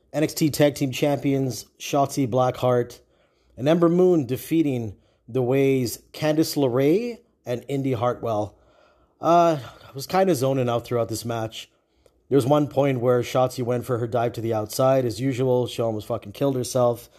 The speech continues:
Uh, she's gotta learn to control herself better with her dives, or at least, or, or if you can't do that, don't do the fucking move.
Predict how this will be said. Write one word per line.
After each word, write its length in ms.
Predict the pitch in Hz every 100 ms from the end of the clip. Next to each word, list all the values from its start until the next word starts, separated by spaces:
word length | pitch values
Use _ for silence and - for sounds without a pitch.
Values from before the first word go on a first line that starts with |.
| _ _ _ _ _ _ -
Uh, 160 | 127
she's 160 | 123 139
gotta 120 | 170
learn 180 | 143 151
to 80 | 123
control 320 | 104 135 147
herself 340 | 143 123 107
better 220 | 92 117 113
with 140 | 110
her 100 | 113
dives, 480 | 113 120 139 120 120
or 100 | 107
at 80 | 104
least, 380 | 135 131 - -
or, 200 | 123 117
or 100 | 113
if 100 | -
you 60 |
can't 220 | 101 143 127
do 100 | 113
that, 240 | 131 113
don't 180 | 120 120
do 80 | 135
the 80 |
fucking 300 | 107 131 120
move. 380 | 107 139 143 -